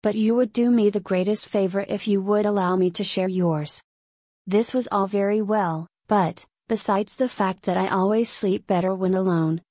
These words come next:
there had been some recent thefts on board English liners, and I hesitated,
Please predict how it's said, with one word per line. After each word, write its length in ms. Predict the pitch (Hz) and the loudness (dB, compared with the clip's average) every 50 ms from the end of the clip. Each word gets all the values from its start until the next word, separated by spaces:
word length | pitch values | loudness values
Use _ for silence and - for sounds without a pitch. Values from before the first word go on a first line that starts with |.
| _ - | _ -2
there 160 | - 208 220 233 | 0 2 2 2
had 220 | 233 240 214 196 | 0 -2 -2 0
been 200 | - 202 196 196 | 0 0 0 0
some 260 | 185 - - 202 196 | 0 -2 -2 0 0
recent 360 | 196 190 196 - - 208 208 | 2 0 -2 -2 -4 -8 -6
thefts 320 | - - 185 175 - - - - | -2 -2 -2 -2 -2 -8 -8 -4
on 140 | 208 185 175 | -2 -2 -2
board 340 | 175 185 180 180 180 180 196 | 0 0 0 0 0 2 2
English 420 | 190 190 190 208 226 - - - | 2 2 2 0 -2 -2 -2 -2
liners, 500 | 190 180 175 175 160 156 160 165 - - - _ _ - | 0 0 2 2 0 0 -2 -4 -6 -8 -12 _ _ -4
and 160 | - 196 190 - | -2 -2 0 0
I 160 | 180 185 196 | 0 -2 -2
hesitated, 720 | 190 185 214 226 - 202 - - 180 170 160 170 175 175 | -2 -2 -4 -4 -4 -4 -4 -2 -2 -2 0 -2 -4 -4